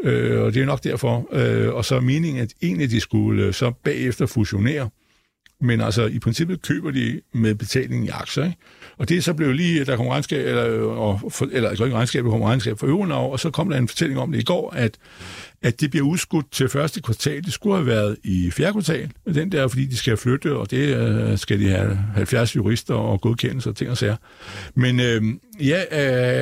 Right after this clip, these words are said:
øh, det, det er, hvad der sker, og, og i den forbindelse, der har de jo så brug for nogen, der kan købe lidt op, fordi de har jo kæmpet med, øh, der findes en familie nede i, i Euronav, der hedder Savary,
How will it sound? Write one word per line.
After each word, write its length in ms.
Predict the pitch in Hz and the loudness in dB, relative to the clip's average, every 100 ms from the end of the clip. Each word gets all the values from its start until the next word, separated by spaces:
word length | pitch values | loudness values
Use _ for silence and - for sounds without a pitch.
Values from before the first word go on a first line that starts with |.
| 131 127 | 0 -2
øh, 60 | 120 | 0
det, 200 | 185 175 | 0 2
det 160 | 196 180 | 0 0
er, 60 | |
hvad 100 | 185 | 0
der 80 | 165 | 0
sker, 240 | - 160 | 0 -2
og, 300 | 147 143 143 139 123 | 0 -2 0 0 0
og 120 | 123 | 2
i 80 | 127 | 2
den 180 | 151 202 | 0 -2
forbindelse, 340 | - 175 165 | -2 0 0
der 120 | 156 | 0
har 80 | 170 | 2
de 60 | 214 | 2
jo 100 | 123 | 2
så 120 | 160 | 0
brug 200 | 147 165 | -2 0
for 120 | - | 2
nogen, 260 | 135 151 175 | 2 2 0
der 100 | 131 | 0
kan 140 | 120 | -2
købe 240 | 110 139 147 | -2 -2 0
lidt 100 | 147 | 0
op, 120 | 151 | 0
fordi 180 | 147 131 | -2 -2
de 120 | 143 | 0
har 80 | 127 | 0
jo 60 | |
kæmpet 360 | 117 147 190 190 | 0 -2 0 0
med, 360 | 135 113 110 127 | 2 2 0 0
øh, 360 | 110 104 107 127 120 | 0 0 -2 -4 -4
der 80 | 123 | -2
findes 240 | 170 180 | 0 0
en 100 | 170 | 0
familie 340 | 120 143 165 139 | 0 0 0 0
nede 240 | 131 127 | 2 0
i, 200 | - 101 92 - - - _ _ _ _ | 0 0 0 -6 -20 -20 _ _ _ _
i 120 | - 113 | 0 2
Euronav, 400 | 135 175 151 127 | 2 2 2 2
der 80 | |
hedder 160 | 123 113 | 2 0
Savary, 500 | - 110 101 107 185 | 2 0 0 0 0